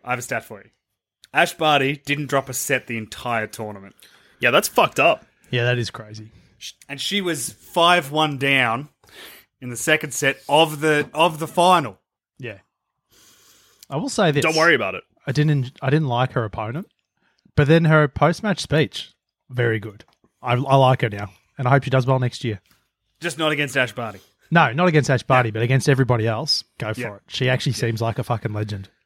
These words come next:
Speaker 1: Yeah.
Speaker 2: <laughs>
Speaker 1: Big fan. Big
Speaker 2: And
Speaker 1: fan.
Speaker 2: finally, in, uh, slightly less exciting news, Tom,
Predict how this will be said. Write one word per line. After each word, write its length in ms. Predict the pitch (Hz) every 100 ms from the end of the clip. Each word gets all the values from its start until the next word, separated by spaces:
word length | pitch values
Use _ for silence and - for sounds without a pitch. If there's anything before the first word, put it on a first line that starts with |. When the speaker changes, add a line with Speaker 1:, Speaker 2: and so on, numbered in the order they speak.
| _ _ -
Speaker 1:
Yeah. 120 | 117
Speaker 2:
<laughs> 480 | 120 - 285 - _
Speaker 1:
Big 160 | 135 127
fan. 200 | 123 104
Big 40 | 139
Speaker 2:
And 300 | 143 143 139 101
Speaker 1:
fan. 80 | 92
Speaker 2:
finally, 920 | - - - - 208 247 120 107 120
in, 200 | 120 120
uh, 380 | 117 117 113 -
slightly 480 | - - 143 165 165
less 200 | 120 113
exciting 420 | - 113 101 95
news, 360 | 95 98 - -
Tom, 360 | - 156 110